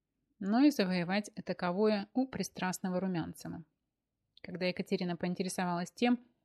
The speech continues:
каково справляется с обязанностями Григорий Александрович Потёмкин, отзыв Румянцева был самый положительный. Но вот из Петербурга для переговоров прибыл ещё один красавец,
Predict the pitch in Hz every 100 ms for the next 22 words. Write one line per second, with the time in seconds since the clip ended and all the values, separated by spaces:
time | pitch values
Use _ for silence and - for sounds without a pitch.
0 | _ _ _ - 277 285 247 262 214 196
1 | 196 208 208 - 185 185 180 185 - 185
2 | 185 190 185 180 175 180 - 175 175 175
3 | - 190 - 269 262 240 - _ _ _
4 | _ _ - 285 302 320 - 220 202 190
5 | 202 208 208 190 196 - 185 175 175 196
6 | 202 202 151 - - 156 - _ _ _
7 | _ _ _ _ _ _ - 196 - 180
8 | 185 175 - - 180 175 254 240 220 -
9 | _ _ _ _ - 262 302 247 226 190
10 | 185 226 254 - - 190 196 - 214 -
11 | 185 160 175 - 170 - 240 254 240 -